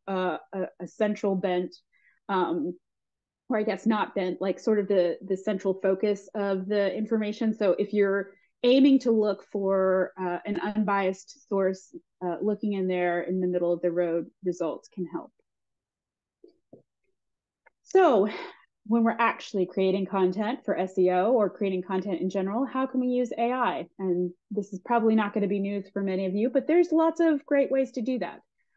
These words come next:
Uh, to generate ideas, to do outlines and first drafts. I am never going to tell you that anything that you should publish to the web is what comes right out of an A I,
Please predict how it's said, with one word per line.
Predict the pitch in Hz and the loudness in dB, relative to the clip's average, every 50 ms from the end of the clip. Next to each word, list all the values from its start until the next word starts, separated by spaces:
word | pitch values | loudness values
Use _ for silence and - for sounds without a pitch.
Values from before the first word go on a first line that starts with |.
| _ _ - | _ _ -4
Uh, | 196 202 196 190 190 - - | -2 0 0 0 -2 -4 -2
to | - 233 | -2 0
generate | 180 214 220 226 226 220 220 220 208 - | 2 4 4 4 4 4 4 2 2 2
ideas, | 196 190 180 185 185 180 185 202 269 359 381 - - _ _ _ _ _ - | 2 2 2 2 0 0 0 0 0 0 -2 -4 -10 _ _ _ _ _ -10
to | 190 | -6
do | - 202 208 185 - | -4 -2 -2 -2 0
outlines | 170 185 190 - 220 240 254 262 240 240 | 0 -2 -2 -2 -4 -2 -2 -2 -2 -2
and | 202 185 | -2 -2
first | - 190 185 190 | -2 -2 -2 -2
drafts. | - 196 190 190 220 - - - | 0 0 0 0 0 -2 -4 -4
I | - 214 233 | 0 2 4
am | 269 254 220 202 196 196 185 - - _ _ _ - - | 4 4 4 2 0 -2 -4 -6 -8 _ _ _ -4 0
never | 226 226 226 233 285 294 294 | 4 6 6 6 6 6 4
going | 233 214 214 220 196 | 4 2 0 -2 -2
to | 208 | -2
tell | 202 - 208 196 | -4 -2 0 0
you | 185 190 202 196 | 2 2 2 2
that | 185 190 185 175 - - | 0 0 0 0 -2 -2
anything | 196 208 220 226 226 233 226 | 0 0 2 2 2 2 2
that | 208 190 - | 2 2 0
you | 185 185 | -2 -2
should | - - - | -4 -4 -4
publish | 196 196 180 180 180 180 | -4 -2 -2 -2 -2 -2
to | - 190 | -2 -2
the | 180 170 | 0 0
web | 170 180 185 214 208 | 2 2 2 2 0
is | 190 - - | 0 0 0
what | 170 - - - | -2 -2 -2 -4
comes | 180 185 185 175 180 - _ _ - | -4 -4 -2 -2 -4 -6 _ _ -10
right | 190 180 185 190 190 185 | -6 -2 0 0 2 2
out | 185 185 180 185 | 2 2 0 0
of | 180 165 175 - | -2 -2 -4 -6
an | - 180 | -4 -2
A | 180 165 170 | 0 0 0
I, | 170 170 175 190 220 285 | -2 -4 -4 -4 -4 -4